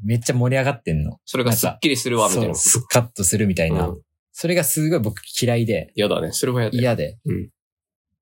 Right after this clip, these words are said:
Speaker 1: 男女平等を謳うんだったら、
Speaker 2: うん。
Speaker 1: ね、両方殴られないせ-、社会を目指すべきじゃん。
Speaker 2: そうだよ。
Speaker 1: そもそも。
Speaker 2: そりゃそうだ。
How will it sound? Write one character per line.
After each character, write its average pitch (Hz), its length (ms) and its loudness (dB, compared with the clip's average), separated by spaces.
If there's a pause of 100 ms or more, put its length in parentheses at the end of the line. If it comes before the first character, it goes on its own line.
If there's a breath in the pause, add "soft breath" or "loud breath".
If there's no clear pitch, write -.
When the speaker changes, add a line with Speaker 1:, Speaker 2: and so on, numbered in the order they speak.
(460)
Speaker 1:
男 202 220 0
女 110 120 -2
平 160 340 0
等 165 140 2
を 156 80 -2
謳 143 260 0
う 160 40 2
ん 117 100 2
だ 87 60 0
っ - 100 -6
た 90 100 -2
ら、 85 240 0
Speaker 2:
う 104 120 -2
ん。 - 100 -10 (480)
Speaker 1:
ね、 92 260 0
両 165 220 0
方 180 160 2
殴 156 260 2
ら 170 120 2
れ 175 60 2
な 117 100 -2
い 92 60 -2
せ-、 117 360 -2
社 120 160 0
会 98 120 2
を 85 60 0
目 90 60 0
指 95 100 2
す 95 80 2
べ 85 80 0
き 76 60 -2
じ 78 80 0
ゃ 78 80 2
ん。 98 40 -4
Speaker 2:
そ 98 200 0
う 78 40 -2
だ 80 60 -4
よ。 104 100 0
Speaker 1:
そ 120 120 2
も 95 100 4
そ 90 120 -2
も。 76 60 -2
Speaker 2:
そ - 80 2
り 104 60 4
ゃ 104 60 0
そ 95 140 0
う - 120 -6
だ。 - 60 -20